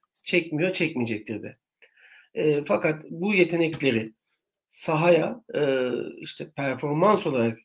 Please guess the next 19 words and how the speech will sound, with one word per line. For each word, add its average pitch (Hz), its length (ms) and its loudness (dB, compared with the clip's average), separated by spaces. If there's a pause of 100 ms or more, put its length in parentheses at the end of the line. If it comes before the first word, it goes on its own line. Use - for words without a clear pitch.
götürebilme 156 840 4
kısmında 131 720 -2
eksiklerimiz 120 680 -2
olduğu 117 260 -2
da 196 80 2
bir 156 100 -2
gerçek. 120 460 2 (140)
Çünkü - 380 -6
bu 170 220 -4
tespiti, 151 560 -2
bu 156 100 -6
teşhisi 151 380 -2
yapmamız 156 500 0
lazım. 180 340 2 (640)
Ya, - 320 0
teşhis 156 380 -2
olursa 185 340 4
tedavi 165 420 4
başlar. 113 380 -2